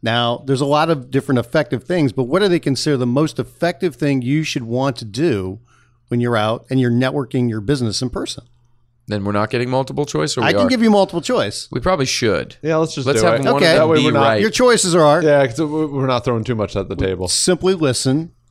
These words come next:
Speaker 1: to everybody, talk to people that you don't know, or ask what you can do for them.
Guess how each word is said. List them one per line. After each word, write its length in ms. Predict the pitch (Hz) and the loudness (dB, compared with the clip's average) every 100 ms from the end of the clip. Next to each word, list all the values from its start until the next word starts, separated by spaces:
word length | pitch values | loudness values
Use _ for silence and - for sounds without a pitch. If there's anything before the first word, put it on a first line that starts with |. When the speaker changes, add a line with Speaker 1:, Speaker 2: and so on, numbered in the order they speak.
| _ _ _ - | _ _ _ -10
Speaker 1:
to 200 | - 135 | 0 0
everybody, 540 | 104 107 95 104 170 - _ _ _ _ _ _ _ _ _ _ - | 0 -2 -2 -4 -6 -10 _ _ _ _ _ _ _ _ _ _ -2
talk 240 | 151 147 | 0 0
to 80 | 147 | 0
people 440 | 170 156 156 147 | 0 2 2 2
that 140 | 127 123 | 0 0
you 140 | 117 | -2
don't 340 | 107 160 156 113 | 0 0 0 -2
know, 360 | 90 90 147 _ _ _ _ _ _ | -6 -8 -12 _ _ _ _ _ _
or 320 | 127 120 110 _ 135 | -2 -2 -2 _ -4
ask 300 | 160 180 170 | -2 -2 -2
what 80 | 147 | -2
you 120 | 156 | 0
can 160 | 143 | -2
do 180 | 120 127 | -2 -4
for 120 | - | -4
them. 380 | 101 107 82 107 | -4 -4 -4 -12